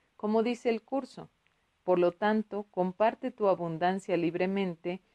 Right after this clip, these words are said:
y enseña a tus hermanos a conocer la suya. Gary, eso también ocurre en las relaciones. Uno no debería ir detrás de otra persona porque la necesita.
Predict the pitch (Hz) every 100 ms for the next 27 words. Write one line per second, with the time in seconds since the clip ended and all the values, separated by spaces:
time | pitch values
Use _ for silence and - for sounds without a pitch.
0 | _ - 190 196 196 254 262 262 240 190
1 | - 160 160 165 175 180 175 - 156 151
2 | 147 - 202 247 - - 143 - 226 233
3 | 175 _ _ _ _ _ _ _ _ _
4 | 175 196 180 160 151 _ _ _ _ -
5 | 285 294 - 185 190 196 175 - 185 170
6 | 151 147 151 160 156 151 - 233 220 170
7 | - _ _ _ _ _ - 233 254 240
8 | 254 269 208 180 196 196 190 196 185 165
9 | - 180 185 160 170 185 185 190 185 190
10 | 185 196 170 160 147 143 147 147 151 -
11 | 247 247 165